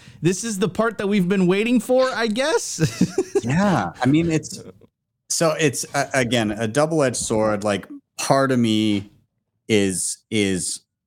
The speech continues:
Speaker 2: I, I mean, this, this is what, um, kind of, I think, is the catalyst for a, a, a major run that maybe some people, uh, that were anticipating diminishing returns. Uh, I, I think that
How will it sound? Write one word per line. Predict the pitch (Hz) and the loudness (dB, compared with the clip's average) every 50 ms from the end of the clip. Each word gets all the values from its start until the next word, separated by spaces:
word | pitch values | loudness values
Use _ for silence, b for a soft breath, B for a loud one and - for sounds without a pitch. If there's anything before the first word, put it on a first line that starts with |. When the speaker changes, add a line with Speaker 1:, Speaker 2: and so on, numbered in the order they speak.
| _ _ _ _ _ _ _ _ _ _ | _ _ _ _ _ _ _ _ _ _
Speaker 2:
I, | 117 117 101 | 0 0 0
I | 92 113 | 2 2
mean, | 113 113 117 113 | 2 2 2 2
this, | 107 143 143 - - - | 2 2 0 0 -4 -6
this | 127 113 147 151 - - | 0 0 0 0 2 0
is | 160 143 123 110 | -2 -2 -2 -2
what, | 101 101 110 110 107 110 - - _ _ _ _ _ _ - _ _ - | -2 0 0 0 0 -2 -6 -12 _ _ _ _ _ _ -20 _ _ -2
um, | 107 101 95 92 90 90 87 87 85 82 80 - _ _ _ - | 0 0 2 0 0 -2 -2 -4 -4 -6 -6 -10 _ _ _ -10
kind | - - 110 107 107 101 | -4 -2 -2 0 0 0
of, | 98 98 95 92 87 - - - - - _ _ _ | 0 0 -2 -4 -6 -8 -10 -12 -12 -12 _ _ _
I | - 101 104 104 | -2 0 0 0
think, | 98 - - - 110 104 98 90 - | -2 -4 -4 -2 -2 0 0 0 -2
is | 98 90 - | -2 -2 -2
the | - 98 | -4 -6
catalyst | - - - 92 87 90 90 92 95 95 92 92 90 - - - | -6 -4 -4 -4 -4 -2 -2 -4 -2 -2 -2 -2 -2 -4 -6 -8
for | - - - 101 85 85 85 82 82 82 85 | -10 -4 -2 -2 0 0 0 -2 -2 -4 -6
a, | - 92 | -4 -4
a, | 85 82 - - 98 90 - - - - 98 | -4 -4 -4 -4 -6 -6 -6 -8 -6 -4 -2
a | |
major | 90 90 90 90 90 90 90 92 92 90 - 98 92 87 | -2 -2 -2 -2 -2 -2 -2 -2 -2 -4 -4 -4 -4 -4
run | 85 85 90 90 90 90 90 87 87 - - | -4 -4 -4 -2 -2 -2 -2 -4 -6 -6 -6
that | 98 90 85 | -4 -4 -2
maybe | 87 90 90 90 80 92 90 90 90 90 82 | -2 -2 -4 -4 -4 -2 -2 -2 -2 -2 -2
some | - - - 92 - | -4 -4 -4 -4 -4
people, | - 104 - - 92 90 87 85 76 - _ _ _ _ _ _ _ _ _ - | -6 -6 -6 -4 -4 -2 -2 -4 -4 -8 _ _ _ _ _ _ _ _ _ -6
uh, | 120 110 | -6 -6
that | 107 117 104 110 104 101 101 113 | -6 -2 0 0 0 0 0 -4
were | 110 101 101 98 | -4 -2 0 0
anticipating | 98 98 95 - - 113 104 - 107 - - 110 101 98 92 95 95 90 | 0 -2 -2 -2 -2 -4 -4 -4 -6 -8 -4 -2 -2 0 0 0 0 0
diminishing | 82 90 87 87 90 92 90 - - 107 95 90 | 0 0 0 0 0 0 -2 -2 -2 -2 -2 -2
returns. | 87 82 - - - 92 87 90 90 92 98 - - - - _ _ _ _ _ - | -2 -4 -6 -6 -4 -2 -2 0 0 0 -2 -2 -4 -8 -10 _ _ _ _ _ -4
Uh, | 90 85 82 80 85 | -2 0 0 -2 -2
I, | 98 90 - - - 98 | -6 -8 -6 -4 -4 -4
I | 85 | -4
think | - - - 135 156 143 - | -4 -2 0 0 0 2 2
that | 120 104 95 - - - | 0 0 0 -2 -8 -16